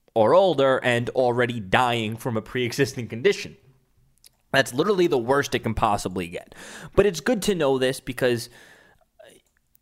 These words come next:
it, it, it might help you know to be cautious if you think that's pretty high. And it might also, uh, help you to say, "You know what? This, this lowers my anxiety level. I don't need to be as scared as I am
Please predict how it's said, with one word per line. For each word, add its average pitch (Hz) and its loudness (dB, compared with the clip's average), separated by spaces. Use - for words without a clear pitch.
it, 196 0
it, 190 4
it 202 2
might 196 2
help 185 0
you 147 0
know 147 2
to 160 -6
be - -4
cautious 135 -2
if 123 -6
you 120 -4
think 117 -10
that's 113 -8
pretty 110 -6
high. 101 -4
And 151 -2
it 151 -2
might 160 2
also, 170 0
uh, 143 0
help 190 -2
you 190 0
to 196 0
say, 196 0
"You 185 0
know 185 2
what? 190 2
This, - -4
this 156 0
lowers 170 2
my 151 0
anxiety 175 0
level. 127 0
I 151 -2
don't 151 -2
need 160 -12
to 143 -12
be 143 -10
as 139 -2
scared 117 -4
as 113 -8
I 113 0
am 170 0